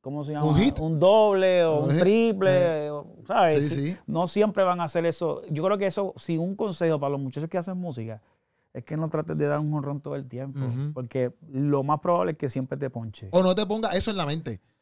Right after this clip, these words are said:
Speaker 1: No,
Speaker 2: de
Speaker 1: no,
Speaker 2: que toca
Speaker 1: no.
Speaker 2: un jonrón todo el
Speaker 1: Es
Speaker 2: tiempo.
Speaker 1: que hay veces que tienes que darle jonrón porque amerita, pero hay veces que no, mano. Hay veces
Speaker 2: Ya.
Speaker 1: que es un toquecito pa' que, pa' que te mantengas corriendo.
Speaker 2: Ya, ya.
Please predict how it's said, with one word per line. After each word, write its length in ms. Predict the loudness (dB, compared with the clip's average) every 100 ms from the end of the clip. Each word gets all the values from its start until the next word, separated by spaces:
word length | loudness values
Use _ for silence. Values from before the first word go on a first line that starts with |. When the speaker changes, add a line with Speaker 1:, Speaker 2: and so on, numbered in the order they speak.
| -4
Speaker 1:
No, 140 | 0
Speaker 2:
de 100 | 4
Speaker 1:
no, 60 | 6
Speaker 2:
que 60 |
toca 160 | 6 8
Speaker 1:
no. 100 | 6
Speaker 2:
un 60 | 6
jonrón 340 | 4 4 0
todo 80 | 0
el 40 | 0
Speaker 1:
Es 40 |
Speaker 2:
tiempo. 260 | 2 2 4
Speaker 1:
que 40 |
hay 100 | 4
veces 560 | 2 2 4 4 2 -4
que 120 | -4
tienes 280 | -4 -4 -6
que 100 | -4
darle 240 | -2 -2
jonrón 380 | -4 -4 -4 -4
porque 280 | -4 -6 -2
amerita, 560 | -2 -2 -2 -2 -2 -4
pero 160 | -4
hay 120 | -6
veces 360 | -6 -8 -8 -12 -12
que 160 | -10 -6
no, 220 | -6 -6
mano. 280 | -6 -8 -8
Hay 80 | -8
veces 240 | -8 -6
Speaker 2:
Ya. 60 | -4
Speaker 1:
que 60 |
es 60 | -4
un 60 | -4
toquecito 540 | -4 -4 -6 -8 -6
pa' 140 | -8
que, 280 | -6 -6 -4 -4
pa' 120 | -4
que 220 | -4 -6
te 100 | -6
mantengas 460 | -8 -8 -8 -10 -8
corriendo. 500 | -6 -4 -6 -8 -10
Speaker 2:
Ya, 180 | -8 -6
ya. 260 | -8 -10